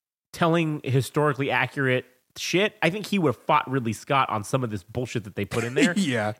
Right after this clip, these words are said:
Speaker 1: And I think he would have fucking won. I think
Speaker 2: Yeah.
Speaker 1: he would have, he would have won for the sake of the movie.
Speaker 2: Yeah.
Speaker 1: And it, the movie probably would have turned out better. Um, but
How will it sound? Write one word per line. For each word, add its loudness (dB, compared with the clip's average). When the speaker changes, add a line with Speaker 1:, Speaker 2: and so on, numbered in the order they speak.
Speaker 1:
And 4
I 4
think -2
he -2
would 4
have -2
fucking 0
won. 0
I -2
think 0
Speaker 2:
Yeah. -10
Speaker 1:
he 0
would 2
have, -2
he 2
would 2
have 0
won -2
for -8
the -12
sake -2
of -2
the -4
movie. -4
Speaker 2:
Yeah. -6
Speaker 1:
And 0
it, -6
the 0
movie 0
probably 2
would 2
have -6
turned 0
out 2
better. -2
Um, 2
but 2